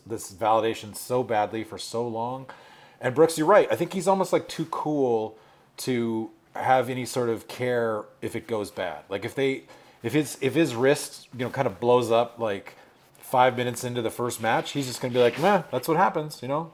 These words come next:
shit's happens, you know, I can't, can't do anything about it." There'll be no attempt to, like, "I wish I had sat out earlier, I wish I could have given my spot to somebody." He'll just be like, "Screw it, that's sports, bro. Like, yeah, peace out." And, you know, we'll just, <laughs> and I just, I don't know what to,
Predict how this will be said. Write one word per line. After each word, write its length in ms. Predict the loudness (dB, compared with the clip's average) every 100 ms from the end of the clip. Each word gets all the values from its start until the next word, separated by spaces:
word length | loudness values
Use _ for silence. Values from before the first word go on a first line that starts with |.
| _
shit's 300 | -8 -6 -4
happens, 460 | -4 -4 -8 -10 -6
you 40 |
know, 160 | -2 -2
I 60 |
can't, 320 | -4 -8 -8
can't 160 | -8 -6
do 80 | -4
anything 140 | -4
about 240 | 2 4 4
it." 200 | 2 -6 -20 -20 -20 _
There'll 200 | 0 2
be 100 | 2
no 280 | 4 8 8
attempt 300 | 6 0 0
to, 60 | 2
like, 180 | 2 4
"I 180 | 4
wish 200 | 4 2
I 100 | 2
had 200 | 2 0
sat 240 | 0 0 2
out 160 | 2
earlier, 340 | 2 2 4 2
I 40 |
wish 200 | 2 -2
I 80 | -4
could 140 | -4
have 80 | -6
given 180 | -8 -8
my 140 | -8
spot 400 | -8 0 0 0
to 120 | -6 -12
somebody." 300 | -8 -4 -2
He'll 120 | -2
just 140 | -4
be 60 | 0
like, 200 | 0 0 -8 -16 -18 -20 _ _
"Screw 280 | -2 4 4
it, 40 |
that's 180 | 4 -2
sports, 300 | -2 -2 2
bro. 300 | 2 2 0 -10
Like, 160 | -12 -12 _ _
yeah, 180 | -12 -12 -10
peace 200 | -10 2
out." 280 | 4 4 -2 -18 -20 -20 -16
And, 160 | -12 -10
you 80 | -6
know, 100 | -8
we'll 320 | -8 -10 -12 -16
just, 320 | -14 -14 -10 -10 -8 -10 -12 -18 -20
<laughs> 640 | -20 -20 -20 -20 -20 -20 0
and 180 | 4 6
I 120 | 4
just, 160 | 4
I 100 | 4
don't 140 | 4 6
know 80 | 4
what 160 | 4
to, 160 | -2